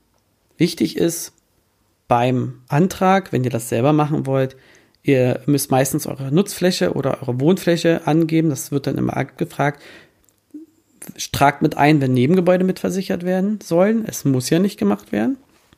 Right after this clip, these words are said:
Aber wenn ihr das mitversichern wollt, dann natürlich mit angeben.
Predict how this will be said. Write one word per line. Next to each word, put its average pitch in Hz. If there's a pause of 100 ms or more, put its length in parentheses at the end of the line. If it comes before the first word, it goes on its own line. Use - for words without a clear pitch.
(640)
Aber 131
wenn 127
ihr 131
das 120
mitversichern 120
wollt, 160 (500)
dann 120
natürlich 123
mit 127
angeben. 123